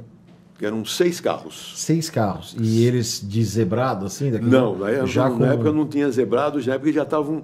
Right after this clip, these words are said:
Speaker 2: Uhum.
Speaker 1: tava assim, sem logotipos,
Speaker 2: Tá.
Speaker 1: né, algumas, algumas, alguns disfarces muito pequenos, mas
Speaker 2: Uhum.
Speaker 1: muito já a cara do carro já.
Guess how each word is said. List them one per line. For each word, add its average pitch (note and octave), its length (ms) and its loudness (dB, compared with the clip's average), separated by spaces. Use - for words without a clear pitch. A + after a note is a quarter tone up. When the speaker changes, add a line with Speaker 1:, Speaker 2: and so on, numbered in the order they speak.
Speaker 2:
Uhum. A#2+ 340 -2
Speaker 1:
tava C#3+ 140 4
assim, D3 180 0
sem G3+ 260 2
logotipos, F3+ 920 0
Speaker 2:
Tá. G2 220 -2
Speaker 1:
né, A2 80 2
algumas, C3+ 500 0
algumas, D3 600 0
alguns D3 380 0
disfarces C3+ 580 -6
muito D#3 260 -2
pequenos, G#2+ 480 -4
mas G#2+ 260 -4
Speaker 2:
Uhum. A2 380 -4
Speaker 1:
muito D#3+ 340 2
já C3 160 0
a A#2+ 40 -2
cara A#2 260 0
do A2+ 80 -4
carro E2+ 360 -6
já. - 140 -16